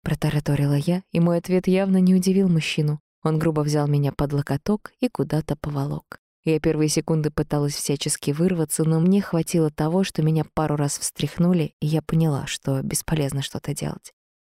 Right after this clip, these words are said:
Шли мы недолго. Гэбриэл втолкнул меня в какую-то комнату, которая оказалась чьей-то спальней. Но, увидев там лежащего на ковре волка, я тут же догадалась, чьи это покои.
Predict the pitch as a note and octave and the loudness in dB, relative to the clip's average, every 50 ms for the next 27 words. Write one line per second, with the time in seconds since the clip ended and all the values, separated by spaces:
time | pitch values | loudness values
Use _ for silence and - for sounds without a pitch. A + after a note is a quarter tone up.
0 | _ _ _ - - C4+ C4+ C4 B3 A3+ A3+ G3+ F3 D#3+ D3+ D3 D#3 D3+ D3 D3 | _ _ _ -2 0 2 4 6 6 6 6 4 2 0 0 0 -2 -2 -4 -4
1 | - _ _ _ _ _ _ _ - F3+ F3 E3+ E3+ E3 D#3+ D#3 - - D#3+ D#3 | -6 _ _ _ _ _ _ _ 0 0 2 4 4 2 2 0 0 -2 -4 -4
2 | D#3 - E3+ E3 D#3+ D#3+ E3 E3 E3 F3 - - - D#3+ - - D3+ - - D3+ | 0 0 2 2 4 4 4 4 2 0 -2 -4 -10 -6 -4 -2 -2 -2 -2 -4
3 | - - - G3 G3+ F#3+ F3+ E3+ - - E3+ - - F3 E3+ - G#3+ G#3+ G3 D#3+ | -2 0 2 4 4 4 4 2 -2 -6 -8 -4 -4 -4 -2 0 0 0 0 0
4 | D3+ - D3+ D3 D#3 D#3+ E3 D#3+ D3+ D3+ - - - D#3 D3 D3+ - D3+ - - | 0 -2 -2 -2 0 0 0 0 0 -2 -4 -4 0 0 0 0 0 -2 -4 -2
5 | - - D#3+ D3+ D3 D3 D3 D3+ D#3 - _ _ _ _ _ _ _ _ - F3 | -2 -2 0 0 0 0 -2 -4 -4 -8 _ _ _ _ _ _ _ _ -2 0
6 | D#3+ D#3 D3 D3+ D3 - D#3 - - D#3+ D3+ D3+ D3 D3+ D3+ D3+ D#3 D3+ C#3+ - | 2 2 0 0 -2 -4 -6 -6 -4 -2 0 0 2 2 2 2 0 0 0 -2
7 | - D3+ D3 D3 D3 D3 - D3+ C#3+ D3 D3 D3 D#3 E3+ F#3+ F#3+ - - E3+ E3+ | -2 0 0 0 0 0 -2 -4 -2 0 0 2 2 2 0 0 -2 -4 -6 -6
8 | - _ - F3 E3+ E3+ - A#3+ A#3+ - E3 - - - - D3+ D3+ E3 E3 E3+ | -8 _ -2 0 0 2 2 0 0 0 0 -2 -2 -2 -2 0 0 0 0 0
9 | E3 D#3+ D#3+ - - _ _ - - - - A3 G#3+ F3 D3 - D#3 - - D3 | 0 0 -2 -6 -12 _ _ -8 -4 0 2 4 4 2 2 -2 -6 -6 -4 -6
10 | - - D3+ D3 C#3 C#3 C#3+ | -4 -4 -2 -2 -2 -4 -6